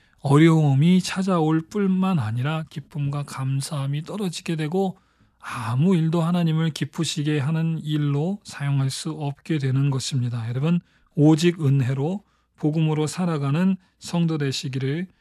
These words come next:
주님의 이름으로 축복합니다. 제가 오늘 말씀 시작할 때 여러분께 드린 질문 기억하시죠?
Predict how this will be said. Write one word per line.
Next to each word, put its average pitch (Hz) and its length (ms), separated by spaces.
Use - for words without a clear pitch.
주님의 143 540
이름으로 127 520
축복합니다. 127 1000
제가 139 220
오늘 135 280
말씀 143 420
시작할 185 600
때 156 320
여러분께 147 520
드린 143 280
질문 131 480
기억하시죠? 143 760